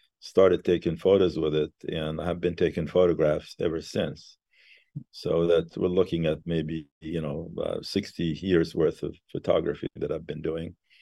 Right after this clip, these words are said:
And of course, I saw the technology, uh, change, and my ability to afford equipment had improved significantly, I should say. Uh, so,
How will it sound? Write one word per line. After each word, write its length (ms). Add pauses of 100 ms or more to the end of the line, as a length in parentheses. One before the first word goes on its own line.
(420)
And 280
of 160
course, 280
I 160
saw 240
the 100
technology, 1000
uh, 280
change, 540
and 240
my 380 (360)
ability 480
to 140
afford 400
equipment 580
had 220
improved 580
significantly, 1000 (800)
I 60
should 200
say. 380 (680)
Uh, 300
so, 320